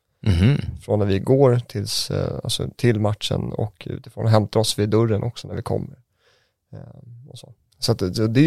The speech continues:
Speaker 2: ju
Speaker 1: Proffsigt.
Speaker 2: ja, det är ju
Speaker 1: Ja.
Speaker 2: ganska skönt att ha någon som faktiskt skyddar en.
Speaker 1: Mm.
Speaker 2: Eh, så att inte någon galen sportchef eller tränare kommer springandes och, och sådär. Eh, så då
Speaker 1: Ja, för där i en
Speaker 2: det
Speaker 1: såna
Speaker 2: är borta.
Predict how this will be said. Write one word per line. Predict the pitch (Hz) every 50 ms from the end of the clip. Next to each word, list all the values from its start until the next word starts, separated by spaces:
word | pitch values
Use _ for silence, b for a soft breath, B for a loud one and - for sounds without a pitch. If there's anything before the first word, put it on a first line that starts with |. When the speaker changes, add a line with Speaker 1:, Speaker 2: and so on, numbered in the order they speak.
| 151 120
Speaker 2:
ju | 107 90 - - -
Speaker 1:
Proffsigt. | - - - 87 - - - 139 - - - -
Speaker 2:
ja, | - 147 185 160 117
det | 107 123
är | 143
ju | 170
Speaker 1:
Ja. | 175 -
Speaker 2:
ganska | 131 120 135 101 101 101 104
skönt | - 117 110 98 98 -
att | 113 107
ha | 113 104 104
någon | 104 95 95
som | - - -
faktiskt | 104 104 - - -
skyddar | - 117 113 101 101 - -
en. | - - - - - 101 95
Speaker 1:
Mm. | 95 101 123 - _ _ _ _ _ _ _ _ _ _ -
Speaker 2:
Eh, | 117 113 120 131 127
så | - - 123
att | -
inte | 110 107 - -
någon | 113 110 107 110 110
galen | 117 113 107 107 107 107
sportchef | - - - 107 - - - 113 110 110 -
eller | 110 107 107
tränare | - - 104 104 104 107 101
kommer | - 110 104 104
springandes | - - 110 104 104 107 104 107 110 - -
och, | - 113 110 110 101 - _ _ - _ b b b b b b b b b -
och | 117 -
sådär. | - - - - - _ - -
Eh, | - - - - -
så | - - - - 117
då | 110 113 117
Speaker 1:
Ja, | 123 120
för | 113 113
där | 120 139 147 156 147
i | 135
en | 123 113
Speaker 2:
det |
Speaker 1:
såna | - - 123 113 120 139
Speaker 2:
är | 127
borta. | 127 -